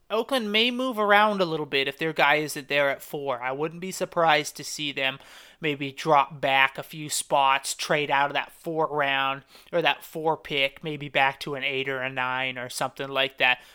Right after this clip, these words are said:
Wouldn't surprise me. Wouldn't surprise me. All that to say. So, well, Raider Nation, uh, I, you know, before I wrap it up, Tyler, do you have anything else? I mean, guys, this is unscripted. We, I mean,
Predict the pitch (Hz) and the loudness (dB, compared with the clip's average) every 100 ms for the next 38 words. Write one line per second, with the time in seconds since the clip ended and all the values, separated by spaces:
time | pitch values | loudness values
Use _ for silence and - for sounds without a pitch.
0 | - 196 285 - 247 170 135 120 - - | 0 2 2 2 2 6 6 4 -6 -16
1 | - - 165 165 156 131 - 120 120 - | -20 -10 -6 -6 -4 -8 -6 -8 -8 -16
2 | - - - 147 135 - - - - - | -20 -20 -6 -4 -4 -8 -14 -14 -14 -10
3 | - - - - - - - - 170 185 | -10 -10 -20 -20 -20 -20 -20 -10 2 4
4 | 214 208 190 190 - 190 180 _ _ _ | 4 6 6 6 6 4 2 _ _ _
5 | _ 226 214 220 208 226 202 190 269 233 | _ 4 6 6 4 0 0 4 6 8
6 | 247 247 262 - 220 269 202 - _ - | 6 6 4 4 6 6 6 -8 _ -4
7 | 165 202 240 254 240 247 226 240 214 185 | 4 6 4 0 -4 0 0 2 0 4
8 | 202 196 - 262 262 190 196 185 - 180 | 8 8 8 -2 -2 0 0 0 0 2
9 | 190 120 - - 175 165 160 175 180 | 2 -2 -12 -8 -6 -2 0 2 0